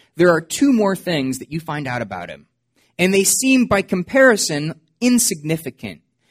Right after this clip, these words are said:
And yet I think that we're, we have really important lessons to learn from him today. So in chapter twenty, Hezekiah is told by the prophet Isaiah,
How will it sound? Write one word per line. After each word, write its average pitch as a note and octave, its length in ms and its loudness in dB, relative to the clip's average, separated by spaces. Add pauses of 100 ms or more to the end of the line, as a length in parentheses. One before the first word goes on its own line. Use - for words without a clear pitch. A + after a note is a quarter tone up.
(160)
And D3+ 140 -6
yet E3+ 120 0
I F3 120 0
think F#3+ 280 -4
that D#3 120 -12
we're, D#3 340 -8
we D#3 140 -20
have D3+ 220 -4
really F#3+ 260 0
important E3 480 -4
lessons C#3+ 400 -6
to D3+ 100 -10
learn C#3 240 -6
from C3 140 -10
him A#2+ 160 -4
today. A2 340 -8 (220)
So F3 180 0
in E3 100 -2
chapter G3+ 380 -4
twenty, E3 600 -2 (720)
Hezekiah F3+ 680 0 (1160)
is D3+ 200 0
told F#3+ 380 0
by D#3 120 -2
the D3 80 -8
prophet D#3+ 400 -4
Isaiah, C#3 520 0